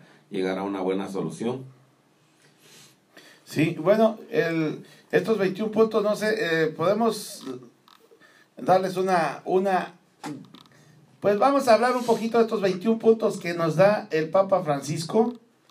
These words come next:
Speaker 2: eh, sobre esto, este trabajo, esto, este, este trabajo que se está haciendo para solucionar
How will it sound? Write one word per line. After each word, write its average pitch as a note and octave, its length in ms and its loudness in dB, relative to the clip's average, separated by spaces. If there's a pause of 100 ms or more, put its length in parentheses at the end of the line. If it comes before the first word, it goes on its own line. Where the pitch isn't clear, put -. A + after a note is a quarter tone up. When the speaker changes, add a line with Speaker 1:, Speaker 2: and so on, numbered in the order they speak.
(440)
Speaker 2:
eh, B2 560 -4
sobre C#3+ 420 0
esto, F3 360 -6
este D#3+ 240 -4
trabajo, D#3+ 680 0 (540)
esto, D3+ 320 -2
este, C#3 1300 -2 (2500)
este A#3 320 2
trabajo G#3+ 600 4
que F#3 100 -6
se E3 120 -6
está G3 160 -2
haciendo G3 320 0
para D#3 260 4
solucionar D#3 800 -2